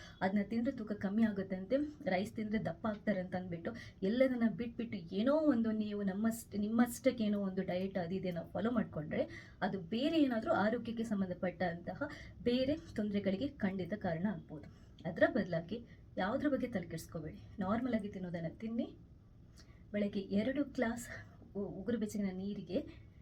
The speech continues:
ಲಿಂಬೆ ರಸ ಹಾಕಿ ಕುಡ್ದು ಅರ್ಧ ಗಂಟೆ ಬ್ರಿಸ್ಕ್ ವಾಕ್ ಮಾಡಿ. ಮುಕ್ಕಾಲು ಗಂಟೆ ಮಾಡಿದ್ರೆ ತುಂಬಾ ಒಳ್ಳೇದು. ಬೆಳಗ್ಗೆ ಅರ್ಧ ಗಂಟೆ, ಸಾಯಂಕಾಲ ಅರ್ಧ ಗಂಟೆ ಮಾಡಿದ್ರೆ ಇನ್ನೂ ತುಂಬಾ ಒಳ್ಳೇದು ವಾಕ್. at least ಅರ್ಧ ಗಂಟೆ ಮಾಡಿದ್ರೆ ತುಂಬಾನೇ ಒಳ್ಳೇದು.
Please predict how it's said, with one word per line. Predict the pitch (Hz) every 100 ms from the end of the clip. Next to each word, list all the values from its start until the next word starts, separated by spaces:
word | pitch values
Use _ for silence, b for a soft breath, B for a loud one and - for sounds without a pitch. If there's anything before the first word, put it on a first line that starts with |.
| B
ಲಿಂಬೆ | 202 240 269
ರಸ | 262 240
ಹಾಕಿ | 214 220 -
ಕುಡ್ದು | - - 226 330 - -
ಅರ್ಧ | - 220 202 285 277
ಗಂಟೆ | 202 - - -
ಬ್ರಿಸ್ಕ್ | 214 - -
ವಾಕ್ | -
ಮಾಡಿ. | 160 156 160 - - - - - - - - B B B -
ಮುಕ್ಕಾಲು | 226 233 269
ಗಂಟೆ | 262 233
ಮಾಡಿದ್ರೆ | 220 208 202
ತುಂಬಾ | 202 175 180 202
ಒಳ್ಳೇದು. | 240 202 180 175
ಬೆಳಗ್ಗೆ | 180 196 262
ಅರ್ಧ | 233 220
ಗಂಟೆ, | 214 220
ಸಾಯಂಕಾಲ | 208 190 226 220
ಅರ್ಧ | 196
ಗಂಟೆ | 202 202 196
ಮಾಡಿದ್ರೆ | 208 190 190 190
ಇನ್ನೂ | 208 233 294 294
ತುಂಬಾ | 240 202
ಒಳ್ಳೇದು | 185 175 175 170
ವಾಕ್. | 180 185 - - B B B B -
at | 202 294
least | 330
ಅರ್ಧ | - 190 196
ಗಂಟೆ | 320 339 269
ಮಾಡಿದ್ರೆ | 208 175 185 - - - -
ತುಂಬಾನೇ | 220 196 170
ಒಳ್ಳೇದು. | 277 165 - -